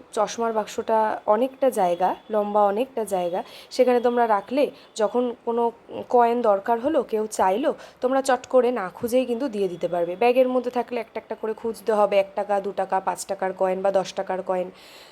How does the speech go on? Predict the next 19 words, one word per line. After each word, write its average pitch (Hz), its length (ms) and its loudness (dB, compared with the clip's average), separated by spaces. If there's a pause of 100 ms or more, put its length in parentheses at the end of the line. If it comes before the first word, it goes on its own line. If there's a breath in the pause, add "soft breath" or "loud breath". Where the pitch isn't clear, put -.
(180 loud breath)
এরকম 233 480 2
য-, 262 80 -2
ভাবে 226 300 2
যদি 214 220 -2
তোমরা 202 260 -2
পরপর 190 440 2
করে 185 220 -4
রাখো, 175 340 -4 (300 loud breath)
দেখবে 240 280 0
কয়েনগুলো 233 500 0
খুব 262 160 -8
সহজেই 214 460 -2
খোঁজা 185 320 -6
যাবে। 165 260 -8 (500 loud breath)
এছাড়াও 262 340 4
তোমরা 247 240 0
এটা 269 160 -2
রাখবে 190 340 -2
কোথায়? 247 360 -2